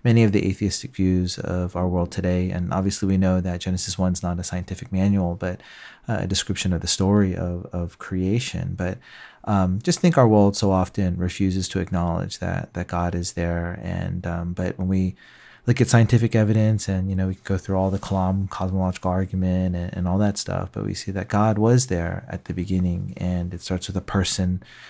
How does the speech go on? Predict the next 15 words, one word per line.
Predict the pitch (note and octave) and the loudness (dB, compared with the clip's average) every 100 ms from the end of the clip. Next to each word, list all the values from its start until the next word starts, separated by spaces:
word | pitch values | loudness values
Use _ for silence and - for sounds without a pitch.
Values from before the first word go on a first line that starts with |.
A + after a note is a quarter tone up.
| - - | -20 -2
not | G2 | 0
a | F#2 | 0
physical | - F2 F2 F2+ | 0 -2 -2 -6
thing. | - F#2+ F2+ F2 F2 | -6 -2 -2 -2 -6
So, | - F2 F2+ F2 - | -6 -4 -4 -6 -6
um, | E2+ E2+ F2+ - | -6 -6 -10 -6
just | G2 - | -6 0
kind | G2+ | 2
of | F2+ | 4
one | F2+ | 2
interesting | F2 - - | 0 -2 -4
point | F2 G2 F2+ | -4 -4 -4
from | F#2+ | -8
the | F#2 | -8
beginning. | F#2 F2 F#2 | -6 -6 -6